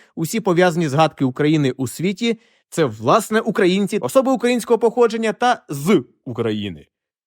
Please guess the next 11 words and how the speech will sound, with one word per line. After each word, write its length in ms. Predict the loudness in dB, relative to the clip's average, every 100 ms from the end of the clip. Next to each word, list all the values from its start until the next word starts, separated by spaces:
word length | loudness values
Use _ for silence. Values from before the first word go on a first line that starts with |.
| _
Останнє 480 | -14 -4 -2 0 0
мається 380 | 2 2 2 0
на 120 | 0
увазі, 300 | 2 2 0
що 240 | -6 -4 -2
на 120 | 0
території 480 | 2 2 2 2 0
України 560 | 0 0 0 0 -2 -4 _ _
проживає 600 | -4 -2 0 0 2 0
чимало 420 | -2 2 4 4
національностей, 1160 | 2 -2 -4 -2 -2 -2 -2 -8 -4 -4 -4